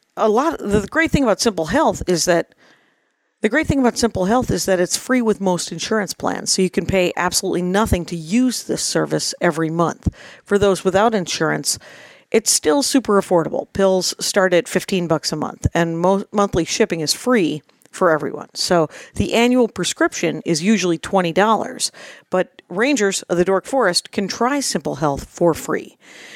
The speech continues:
Just go to simplehealth dot com slash dork or enter the code dork at checkout.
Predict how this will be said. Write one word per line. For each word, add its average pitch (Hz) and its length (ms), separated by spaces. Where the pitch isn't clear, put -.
Just - 180
go 240 120
to 214 80
simplehealth 190 680
dot 180 260
com 160 220
slash 160 480
dork 196 380
or 220 180
enter 220 220
the 220 100
code 196 240
dork 170 400
at - 140
checkout. - 460